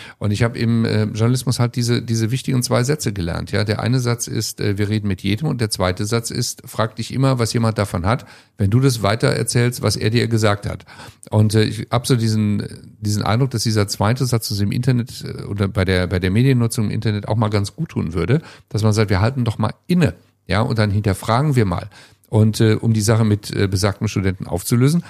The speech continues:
es hat sich, äh, rausgestellt, dass das ein, ähm, rechtspopulistischer Schwurbler war und erstaunlicherweise, obwohl besagter Student, äh, von sich selber sagt, er hätte eher ein, äh, linksliberales, äh, Profil, dass er, ähm,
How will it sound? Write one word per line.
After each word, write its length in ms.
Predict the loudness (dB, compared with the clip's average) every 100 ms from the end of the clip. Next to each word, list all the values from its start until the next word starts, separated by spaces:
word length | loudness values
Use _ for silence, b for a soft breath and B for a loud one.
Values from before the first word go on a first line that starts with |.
| B _
es 160 | -2 0
hat 160 | 0
sich, 260 | 0 -2 0
äh, 140 | 0
rausgestellt, 640 | 2 0 0 0 2 2 0
dass 160 | -2
das 280 | 0 -2 -2
ein, 420 | -2 0 0 -2 -2
ähm, 280 | -2 -2 -2
rechtspopulistischer 880 | -2 -2 -2 -6 -2 -2 -2 -2 -2
Schwurbler 480 | -2 0 0 2 2
war 220 | 2 0 B B -2
und 140 | 0
erstaunlicherweise, 760 | 2 2 2 0 0 2 2 0
obwohl 300 | 0 0 0
besagter 380 | 0 -2 -2 -4
Student, 400 | -2 0 0 -2
äh, 180 | -6
von 160 | -2 0
sich 160 | 0 0
selber 300 | 0 2 2
sagt, 180 | 0
er 80 | 0
hätte 220 | 0 0
eher 220 | -2 0 0
ein, 200 | 0 -2
äh, 140 | 0
linksliberales, 800 | 0 0 0 -2 0 0 -2 -4
äh, 200 | -4 -4
Profil, 540 | -4 -6 -2 2 2 2 B B B _ -2
dass 180 | 2
er, 360 | 4 4 2 2
ähm, 300 | 2 2